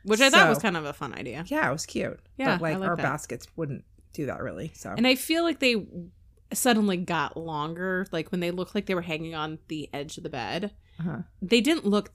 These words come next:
Speaker 1: that long, but then they were able to kind of, like, put them
Speaker 2: Wear
Speaker 1: over the
Speaker 2: it
Speaker 1: bo-,
Speaker 2: like
Speaker 1: yeah.
Speaker 2: a purse, yeah.
Speaker 1: Mm-hmm. Inside the letterbox is a, and I'm just gonna air quotes here, chatterbox, 'cause that's not what I called it.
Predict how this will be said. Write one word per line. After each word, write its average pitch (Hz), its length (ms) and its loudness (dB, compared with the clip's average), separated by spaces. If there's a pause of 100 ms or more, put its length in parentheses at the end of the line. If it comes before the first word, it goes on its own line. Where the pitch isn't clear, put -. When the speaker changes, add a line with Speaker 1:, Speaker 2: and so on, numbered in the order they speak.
Speaker 1:
that 170 260 0
long, - 420 -8 (100)
but 202 240 2
then 240 180 6
they 226 100 6
were 208 160 2
able 185 280 0
to 180 160 -6
kind 170 240 -6
of, 156 180 -6
like, 143 220 -6 (100)
put 160 120 -6
them - 40 0
Speaker 2:
Wear 165 280 2
Speaker 1:
over 151 100 2
the 143 80 2
Speaker 2:
it - 60 -6
Speaker 1:
bo-, - 40 -6
Speaker 2:
like 135 200 -2
Speaker 1:
yeah. 107 160 -4
Speaker 2:
a - 280 -14
purse, - 480 -6
yeah. 139 240 -6
Speaker 1:
Mm-hmm. 226 200 -4 (760)
Inside 339 380 2
the 466 120 2
letterbox 165 720 0
is 185 300 4
a, 185 340 2 (500)
and 196 140 0
I'm 190 100 2
just 185 200 -2
gonna 185 200 -2 (140)
air 165 140 -2
quotes 151 240 -6
here, 147 280 -2
chatterbox, - 1300 -4 (160)
'cause 208 140 -2
that's 196 320 2
not 320 180 0
what 180 260 0
I 139 120 -2
called - 380 -16
it. - 120 -20